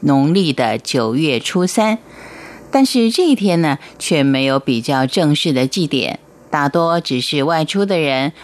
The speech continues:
把奉祀在家中的四胡送回大公谢，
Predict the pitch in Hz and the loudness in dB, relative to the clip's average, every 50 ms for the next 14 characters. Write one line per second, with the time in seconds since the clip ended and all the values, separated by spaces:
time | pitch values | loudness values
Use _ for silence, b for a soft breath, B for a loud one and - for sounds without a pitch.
0 | B B - 131 117 117 117 120 - - 170 151 147 143 - - 147 131 131 147 | B B -4 -2 0 0 -2 -2 -2 0 0 0 0 -2 -2 -4 -4 -2 -2 -2
1 | 131 123 123 127 - 170 165 160 165 165 185 175 175 175 156 139 131 127 131 - | -2 -2 -2 -4 -2 -2 -2 0 0 0 0 0 0 0 0 0 0 0 -2 -4
2 | - - - 214 180 156 - - 135 123 127 131 151 B B B B - - 170 | -4 -4 -2 -2 -2 -2 -2 -2 -2 0 0 0 0 B B B B -4 -2 0
3 | 143 131 - - 135 123 123 123 127 135 - - 208 175 160 139 131 131 - 190 | 0 0 0 0 0 0 0 0 -2 -4 -4 -2 -2 -2 0 0 -2 0 0 2
4 | 196 202 202 202 - - 254 190 - - | 2 2 2 2 0 -2 -2 -2 -4 -6